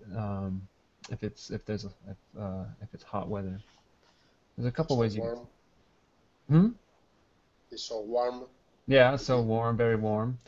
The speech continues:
Speaker 1: or very hot, or it's quite hot. Uh, or you can say there's a lot of heat.
Speaker 2: Mm.
Speaker 1: But something is hot,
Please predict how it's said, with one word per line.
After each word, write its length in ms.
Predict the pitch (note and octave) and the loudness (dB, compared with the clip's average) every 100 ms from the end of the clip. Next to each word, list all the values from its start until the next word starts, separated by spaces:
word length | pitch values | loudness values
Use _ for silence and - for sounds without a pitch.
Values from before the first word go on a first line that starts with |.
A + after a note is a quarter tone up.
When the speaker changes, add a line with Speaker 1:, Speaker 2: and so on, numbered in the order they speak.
| - - - - | -20 -20 -20 -2
Speaker 1:
or 260 | A#2 A#2+ A2+ | 4 6 6
very 200 | A#2 G#2 | 4 2
hot, 340 | A2 A2 A2+ - - | 2 0 0 -6 -10
or 160 | G#2+ | -8
it's 360 | G2+ - - - _ | -8 -12 -20 -20 _
quite 260 | - A2+ A2 | -8 -6 -6
hot. 380 | F#2+ A2 A2 D#3+ _ _ _ _ _ - | -4 -4 -4 -8 _ _ _ _ _ -6
Uh, 320 | A2+ A2+ A2 | -2 0 4
or 160 | E3 | 6
you 100 | G#3 | 6
can 80 | G#3+ | 6
say 120 | F#3+ | 4
there's 160 | D#3+ C#3+ | 6 6
a 40 | |
lot 200 | C3+ B2 | 8 6
of 80 | A2+ | 4
heat. 360 | - D3+ A#2+ - _ _ _ _ _ _ _ _ _ _ | -4 -4 -4 -8 _ _ _ _ _ _ _ _ _ _
Speaker 2:
Mm. 140 | - G#2 _ A2+ | -20 -20 _ -4
Speaker 1:
But 260 | B2 B2 | 4 4
something 360 | - E3+ E3 D3+ | 4 0 2 2
is 160 | C3+ | 2
hot, 440 | A#2 C3+ C3 B2 | 0 2 2 0